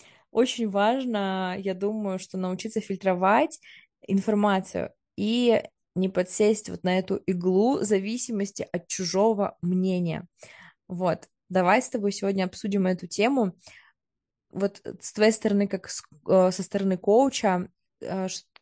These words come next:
может быть, ты дашь какие-то свои рекомендации, а, либо вообще свой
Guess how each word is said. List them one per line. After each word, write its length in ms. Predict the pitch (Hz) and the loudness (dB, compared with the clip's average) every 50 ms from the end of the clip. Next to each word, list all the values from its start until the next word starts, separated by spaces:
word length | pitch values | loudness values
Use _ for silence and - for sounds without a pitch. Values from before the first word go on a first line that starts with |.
| _ | _
может 240 | - 190 190 196 196 | -2 0 0 0 0
быть, 120 | 190 202 196 | -2 -2 0
ты 60 | 190 | 2
дашь 180 | 190 196 202 | 2 0 0
какие-то 260 | - - - 196 - 196 | -2 -6 -8 -8 -6 -6
свои 260 | - - 190 196 202 | -6 -2 0 0 0
рекомендации, 960 | 196 196 - 202 190 185 185 180 190 208 233 262 254 - - 233 220 214 214 214 - - - - - - _ | 0 0 0 0 0 2 2 2 2 2 2 2 -2 -4 -2 0 0 0 0 -4 -10 -18 -20 -20 -20 -18 _
а, 300 | - 185 185 185 180 180 | -6 -4 -2 -2 -2 -2
либо 460 | 175 180 208 196 185 190 185 185 185 180 | -2 -2 -4 0 2 2 4 4 2 0
вообще 300 | 180 175 - - - 214 | -2 -6 -6 -4 -4 -4
свой 300 | - - - 196 196 190 | -4 -4 -2 -2 -2 -2